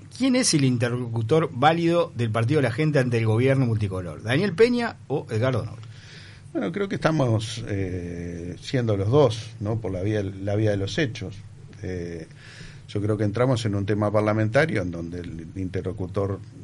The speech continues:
Speaker 2: va a ser Daniel Peña. Hasta ahora el candidato del Partido de la Gente fue Edgardo Novick. Hasta hoy, o hasta el viernes pasado, eh, había una mesa ejecutiva que, fuera de que no funcionase,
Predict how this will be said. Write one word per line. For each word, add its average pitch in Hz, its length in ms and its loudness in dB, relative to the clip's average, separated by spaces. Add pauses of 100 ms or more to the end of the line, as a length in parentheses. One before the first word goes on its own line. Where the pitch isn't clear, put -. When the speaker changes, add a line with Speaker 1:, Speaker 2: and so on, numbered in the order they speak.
(240)
Speaker 2:
va 92 80 2
a - 20 -2
ser 95 180 -4
Daniel 101 280 -2
Peña. 180 500 -2 (440)
Hasta 101 240 -2
ahora 113 280 6
el 98 140 2
candidato 101 840 2
del 92 140 -6
Partido 95 340 -2
de 95 60 -2
la 92 100 -2
Gente 95 340 -4
fue 90 200 -6
Edgardo 90 300 -6
Novick. 156 380 2 (640)
Hasta 98 320 -2
hoy, 117 420 4
o 87 160 -6
hasta - 160 -4
el 92 80 -2
viernes 104 320 0
pasado, 110 640 2 (400)
eh, 92 240 -6
había 104 320 2
una 101 220 2
mesa 110 260 0
ejecutiva 104 720 2
que, 90 140 -6
fuera 101 360 0
de 90 140 -2
que 87 140 -6
no 92 140 -2
funcionase, 95 920 -4